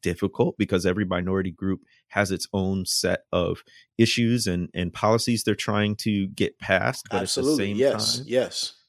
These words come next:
Speaker 1: um, there's, there's at least lip service. Again, we qualify this all the time. No party's perfect. No party's not racist. Uh, but there's at least lip service to trying to,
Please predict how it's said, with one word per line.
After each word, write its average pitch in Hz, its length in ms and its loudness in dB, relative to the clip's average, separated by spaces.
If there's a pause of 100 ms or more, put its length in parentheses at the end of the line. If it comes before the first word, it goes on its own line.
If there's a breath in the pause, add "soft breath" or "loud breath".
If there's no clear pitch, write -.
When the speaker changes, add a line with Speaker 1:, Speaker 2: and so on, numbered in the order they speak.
(160)
Speaker 1:
um, 95 420 0 (300)
there's, 101 400 2 (140)
there's 101 400 4 (220)
at 104 160 6
least 110 840 2 (140)
lip 104 380 2
service. - 760 -4 (100)
Again, 90 580 2 (100)
we 92 140 -4
qualify 107 520 2
this 92 240 0
all 98 240 4
the 110 80 4
time. 85 340 -2
No 92 280 4
party's 101 440 4
perfect. - 480 0
No 98 140 4
party's 98 420 2
not 92 280 0
racist. 101 540 2 (540 loud breath)
Uh, 98 180 6
but 92 180 2
there's 107 320 4
at 117 140 4
least 123 320 2
lip 113 260 2
service 92 680 -2
to 110 160 -2
trying 107 520 2
to, 95 440 2